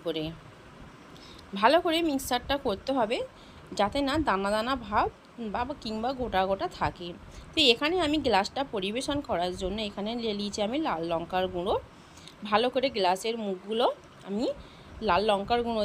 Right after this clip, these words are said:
দিয়ে ডেকোরেশন করে নেব। আপনারা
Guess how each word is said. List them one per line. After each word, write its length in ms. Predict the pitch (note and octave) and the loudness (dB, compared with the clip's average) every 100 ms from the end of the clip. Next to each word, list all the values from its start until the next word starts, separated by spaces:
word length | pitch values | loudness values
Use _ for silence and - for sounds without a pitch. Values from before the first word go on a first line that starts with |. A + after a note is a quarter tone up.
| G3+ | 0
দিয়ে 140 | C4 C#5+ - - G3+ | 0 -2 -6 -8 -4
ডেকোরেশন 460 | G3 F#3 F#3 C#4+ G#4+ | 0 0 0 -2 -2
করে 160 | G#3 D#3 D#3+ | 0 0 0
নেব। 100 | D#3 - - - - - - - - - - - - - - - - | -4 -8 -20 -20 -20 -18 -18 -20 -20 -20 -20 -18 -18 -18 -18 -10 -4
আপনারা 280 | G#3+ C4+ D#4+ | 0 4 4